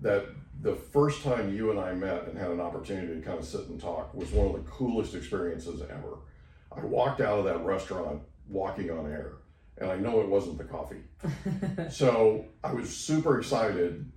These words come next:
Speaker 1: to know that you were gonna be one of my first guests on our, on our podcast. So welcome to the Mike Litton Experience.
Speaker 2: Thank you for having me.
Speaker 1: So,
Speaker 2: Thank you for saying that. That
Speaker 1: yeah, so,
Speaker 2: made my day.
Speaker 1: so as we talked about earlier, our passion, everybody has a story,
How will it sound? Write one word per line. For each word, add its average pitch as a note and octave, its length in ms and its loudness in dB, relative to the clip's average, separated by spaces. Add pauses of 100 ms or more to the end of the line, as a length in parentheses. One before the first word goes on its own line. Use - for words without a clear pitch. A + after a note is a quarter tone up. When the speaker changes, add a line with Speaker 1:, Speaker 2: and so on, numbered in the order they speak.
(140)
Speaker 1:
to A2 140 2
know G#2+ 560 4
that F#2+ 100 -4
you G#2 200 0
were G#2+ 120 0
gonna G2+ 160 4
be G2 120 0
one F#2 180 -2
of F2+ 80 -2
my F2 140 0
first F#2+ 360 -4
guests E2+ 300 -2
on E2+ 100 -4
our, D#2+ 300 -4
on F2+ 120 -2
our E2+ 120 -6
podcast. - 460 -6
So - 100 -4
welcome A#2 420 2
to B2 60 -2
the A2+ 100 0
Mike A2 240 0
Litton G2+ 240 0
Experience. F2+ 560 0
Speaker 2:
Thank D#3+ 140 -2
you D#3+ 120 2
for F#3+ 120 -2
having A3+ 340 -4
me. E3 140 -2
Speaker 1:
So, F#3 100 8
Speaker 2:
Thank A3+ 140 4
you B3 80 0
for B3+ 100 -2
saying A3+ 220 0
that. - 180 -4
That E3 100 8
Speaker 1:
yeah, - 140 4
so, - 160 6
Speaker 2:
made A#2+ 120 6
my F#3+ 100 4
day. D#3+ 280 -2
Speaker 1:
so B2 300 4
as B2+ 560 4
we C3+ 160 4
talked - 320 -2
about A2 320 2
earlier, D2 720 0
our C3+ 280 4
passion, C3+ 680 0
everybody F#3 380 4
has A#2 260 0
a G#2 40 -4
story, - 420 -2